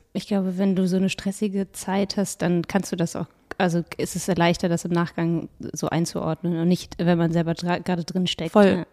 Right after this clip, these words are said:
Speaker 2: Ich hab das überhaupt nicht gecheckt, was das ist. Und du hast sehr, sehr darüber, also ich finde schon, dass du sehr drunter gelitten hast, weil ich glaube, dass ich auch nicht sehr einfach war in der Zeit.
Speaker 1: Aber ich glaube, dadurch, dass wir beide schon mal eine Zeit hatten, in denen wir große Projekte hatten,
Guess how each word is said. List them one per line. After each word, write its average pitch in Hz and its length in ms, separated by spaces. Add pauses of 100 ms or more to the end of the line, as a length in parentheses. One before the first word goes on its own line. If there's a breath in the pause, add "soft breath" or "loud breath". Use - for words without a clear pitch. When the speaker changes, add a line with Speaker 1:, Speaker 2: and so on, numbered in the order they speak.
Speaker 2:
Ich 202 140
hab 202 80
das 185 140
überhaupt 185 300
nicht 196 160
gecheckt, - 360
was 185 100
das 185 180
ist. - 220
Und 190 240
du 196 80
hast 190 220
sehr, 190 340
sehr 185 180
darüber, 180 280
also 185 140
ich 180 100
finde 208 240
schon, 196 200
dass 175 140
du 175 80
sehr 165 160
drunter 165 300
gelitten 151 400
hast, 170 180
weil 160 140
ich 156 60
glaube, 160 440
dass 170 220
ich - 180
auch 160 140
nicht - 300 (120)
sehr 156 220
einfach 143 320
war 113 100
in 131 60
der - 100
Zeit. - 300 (100)
Speaker 1:
Aber 202 120
ich 202 100
glaube, 202 220
dadurch, 196 280
dass - 200
wir 196 100
beide 190 280
schon 202 200
mal 196 60
eine 190 120
Zeit 196 240
hatten, 202 300
in 202 160
denen 202 240
wir 190 260 (160)
große - 320
Projekte 180 500
hatten, 220 440